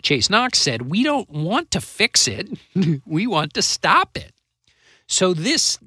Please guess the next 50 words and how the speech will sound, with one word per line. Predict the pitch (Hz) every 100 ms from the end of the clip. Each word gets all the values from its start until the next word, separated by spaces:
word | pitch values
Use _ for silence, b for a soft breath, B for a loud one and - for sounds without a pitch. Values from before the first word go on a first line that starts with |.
| _
exchange | 151 - 202 175
of | 113 -
sentences, | 143 - 107 98 - -
"Send | - 185
your | 196
man | 185 160 160
to |
my | 135 147
man | 139 110
and | 113
they | 110
can | 110 107
fix | 131 -
it | 120
up," | 110 -
and | 143 127
then | 123 117
Knox | 131 190 202 -
responding, | 143 - 156 135 104 113
"We | 165
don't | 180 156
want | 139
to | 110
fix | - -
it, | -
we | -
want | 127 120
to | -
stop | 123 123 139
it," | 180 -
with | 139 131 -
the | 110
president's | 127 120 113 92 - - _ _ _ _ _
support, | - - 165 92 - b b b _ _ _ -
that | 101 170 185 190
is | - 139 139 123 113 - _ _ _ _ _
right | 131 143
there | 135 127 127
the | 113 127
moment | 123 139 123 110 - -
of | 107 101 104 101 -
the |
trust | 110 117 107 -
bus-, | 95 - -
busting | 113 - 117 95
in | 143 101
the |
Teddy | 95 110 90
Roosevelt | 90 87 85 87
era. | 107 85